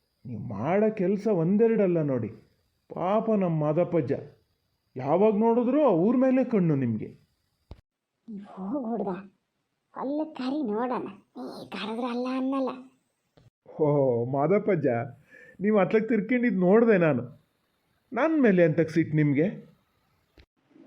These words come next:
Speaker 1: ಹೋಗ್ಲಿ ಬಿಡಿ. ಆ, ಯಾರ್ ಎಂತದಾರ್ ಹೇಳ್ಕಿಂಡ್ಲೆ, ನಂಗ್ ಗೊತ್ತು ನಮ್ ಮಾದಪ್ಪಜ್ಜ ಹೆಂಗೆ ಅಂತ. ಊಟ ಮಾಡೋಣ ಬಲ್ಲಿ. ಹೆಗ್ಗಲಳ್ವಿ ಪಲ್ಯ ಅಂತೆ, ಪಾರತತೆ ರೊಟ್ಟಿ ಮಾಡ್ಯಾರಂತೆ, ಅದು ನಿಮ್ಗಾಗಿ.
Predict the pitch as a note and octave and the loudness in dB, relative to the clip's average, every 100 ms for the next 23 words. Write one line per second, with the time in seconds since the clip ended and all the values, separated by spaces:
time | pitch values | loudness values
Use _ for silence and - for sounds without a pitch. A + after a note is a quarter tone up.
0 | - C#3 D3+ E3+ F#3+ E3 F#3 F#3 D3 - | -14 -4 0 2 4 4 4 2 -2 -16
1 | - _ - _ _ _ _ _ - C3 | -20 _ -20 _ _ _ _ _ -12 -2
2 | D3+ D#3+ D#3 D3 D#3+ E3+ E3 D#3+ F3+ F3 | 2 4 4 4 4 4 2 2 2 4
3 | E3+ E3+ E3 F3 F3+ E3+ D3 D#3 G3 D3+ | 4 4 2 2 0 2 4 4 4 2
4 | E3 F3+ E3+ E3+ E3+ C3+ D3+ D3 D3+ D3+ | 2 4 2 2 0 0 0 2 2 2
5 | D#3 D#3+ C#3+ D#3+ D3+ D#3 D#3 C#3+ C3+ C3+ | 2 2 0 0 0 2 2 2 -2 -2
6 | D#3 A#2+ - - - D#3 G3 F#3 E3+ D3+ | -2 -6 -14 -20 -8 -2 2 4 4 4
7 | C#3 C#3+ C#3 - - _ _ - _ - | 4 2 2 -2 -14 _ _ -20 _ -16
8 | - D#3 A3 A#3 A#3 A3+ A3 G#3+ G#3+ G3+ | -8 2 4 6 4 4 4 4 6 4
9 | F#3+ G3+ C#3+ A#2+ A#2+ _ - F#3 B3+ B3+ | 4 4 2 0 -10 _ -2 2 4 2
10 | A#3 G3+ G#3+ G#3+ C#4 A#3+ G#3+ G#3 F#3+ F3 | 4 4 4 4 2 4 4 6 4 4
11 | F3+ F3+ F#3 G3+ A3 A3 G#3 E3+ F#3+ B2 | 4 4 4 6 6 6 4 4 2 2
12 | A2+ | -4